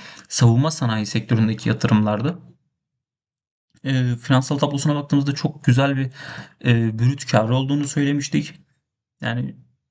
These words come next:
iki bin yirmi dördün ilk üç çeyreğine baktığınızda hasılat iki nokta iki milyar T L ama brüt kar iki milyar T L. Yani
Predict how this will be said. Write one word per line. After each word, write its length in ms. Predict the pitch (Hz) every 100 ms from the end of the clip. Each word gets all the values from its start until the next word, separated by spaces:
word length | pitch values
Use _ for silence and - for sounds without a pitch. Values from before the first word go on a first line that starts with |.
| _
iki 200 | - -
bin 80 | 120
yirmi 140 | 120 120
dördün 200 | 120 120
ilk 220 | 120 135
üç 100 | 135
çeyreğine 380 | 127 117 117 131
baktığınızda 640 | 117 - 107 107 131 156
hasılat 480 | 117 113 - 151 -
iki 220 | 127 135
nokta 220 | 127 -
iki 220 | 107 -
milyar 360 | 147 160 165 165
T 180 | - 165
L 140 | 185 - _ _ - _
ama 280 | - 127 123
brüt 240 | 127 160 -
kar 140 | 196 -
iki 200 | 123 151
milyar 340 | 123 104 101
T 140 | -
L. 140 | - -
Yani 320 | 113 113 117